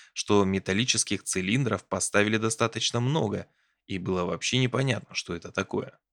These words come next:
Тем сильнее хотелось дождаться открытия выставки. За последние тридцать лет ландшафтные умельцы на Воробьевых горах насажали огромное количество новых деревьев и невообразимо красивых кустарников.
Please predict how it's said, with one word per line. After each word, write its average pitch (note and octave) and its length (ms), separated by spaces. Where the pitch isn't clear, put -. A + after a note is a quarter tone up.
Тем F#2 240
сильнее G#2 640
хотелось A#2+ 520
дождаться G2 800
открытия F2+ 580
выставки. - 580
За F#2+ 140
последние C3 460
тридцать B2+ 460
лет A2+ 320
ландшафтные E2+ 640
умельцы A2+ 500
на G2+ 120
Воробьевых G2 520
горах A#2 400
насажали G#2+ 480
огромное C#3 480
количество C3 640
новых G#2 380
деревьев A2 520
и F#2+ 240
невообразимо F#2 720
красивых G#2 460
кустарников. F#2 760